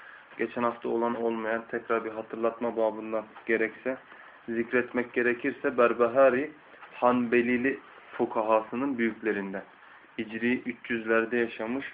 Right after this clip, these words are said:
Hanbeli fakihlerinin önde gelenlerinden. Dönemin uleması onu tezkiye ediyorlar. Dönemin uleması hatta İbn Kesir El Bidaye ve Nihaye'de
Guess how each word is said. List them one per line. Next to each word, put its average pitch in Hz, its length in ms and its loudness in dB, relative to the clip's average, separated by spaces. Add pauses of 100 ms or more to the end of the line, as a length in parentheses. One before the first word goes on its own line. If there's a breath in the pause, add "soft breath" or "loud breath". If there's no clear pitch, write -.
(120)
Hanbeli 113 420 0
fakihlerinin 113 840 -6 (440 loud breath)
önde 113 280 0
gelenlerinden. 107 840 0 (480 loud breath)
Dönemin 120 500 6
uleması 123 600 2
onu 123 320 -2
tezkiye 123 420 -2
ediyorlar. 117 400 2 (280)
Dönemin 123 440 2
uleması 120 680 2
hatta 117 340 -4
İbn 120 280 -2
Kesir - 420 -4
El 113 220 -4
Bidaye 120 420 4
ve 120 180 2
Nihaye'de 123 680 2